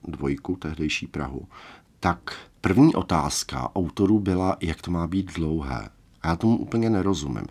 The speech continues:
Nebo rozumím, je nějaké vysílací okno a do toho se prostě vloží ten který produkt, ale, ale vždycky říkám, no jak ti to ten materiál dá? Já prostě nevím, jak to má být dlouhý. To prostě, jak to mám vědět?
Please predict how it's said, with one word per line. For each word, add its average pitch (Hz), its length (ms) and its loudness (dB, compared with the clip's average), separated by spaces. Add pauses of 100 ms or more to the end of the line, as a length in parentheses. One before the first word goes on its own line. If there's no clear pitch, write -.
(160)
Nebo 95 280 4
rozumím, 82 500 4
je 71 100 0
nějaké 80 320 2
vysílací 76 580 0
okno 78 280 -2
a 76 60 0
do 67 100 -4
toho 76 260 -4
se 78 140 -4
prostě 73 340 -4
vloží 78 640 0 (220)
ten 80 160 0
který 85 320 0
produkt, 147 540 2
ale, 82 360 2 (600)
ale 85 500 2 (380)
vždycky - 240 -6
říkám, 95 300 2
no 98 80 6
jak 82 240 0
ti - 220 -4
to 104 120 -4
ten 117 180 -2
materiál 113 640 -4
dá? 175 400 -4 (300)
Já 82 160 -2
prostě - 380 -2
nevím, 165 280 2
jak 214 140 -6
to 147 100 -2
má 113 200 0
být 98 160 -2
dlouhý. 78 520 -4
To - 120 -16
prostě, - 420 -2
jak - 180 -6
to 196 100 -4
mám 175 200 0
vědět? 80 460 0